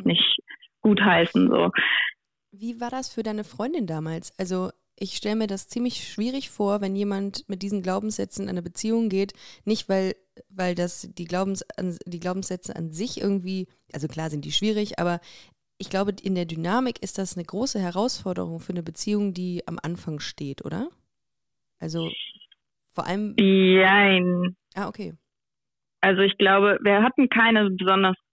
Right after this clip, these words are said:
Speaker 2: gesunde Beziehung, <laughs> muss man einfach dazu sagen. Ähm, und ich glaube, da war schon viel Überforderung, ähm,
Speaker 1: Mhm.
Speaker 2: in dem Bereich hat sie aber wirklich immer versucht, mit mir drüber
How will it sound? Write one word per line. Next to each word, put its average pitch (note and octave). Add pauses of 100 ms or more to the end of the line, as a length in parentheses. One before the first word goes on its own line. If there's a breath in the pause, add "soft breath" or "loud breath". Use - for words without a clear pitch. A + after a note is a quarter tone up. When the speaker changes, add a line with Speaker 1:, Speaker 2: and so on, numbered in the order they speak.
Speaker 2:
gesunde F#3+
Beziehung, -
<laughs> -
muss D4+
man -
einfach A#3+
dazu A#3+
sagen. F3 (600 loud breath)
Ähm, F#3
und G3+
ich G3+
glaube, A#3
da G3
war F3
schon F3
viel -
Überforderung, F#3+ (220)
ähm, G3
Speaker 1:
Mhm. F#3+
Speaker 2:
in G3
dem F#3+
Bereich F3+
hat F#3+
sie F3+
aber F3
wirklich F3 (100)
immer G#3+
versucht, F#3
mit F#3+
mir F#3
drüber F3+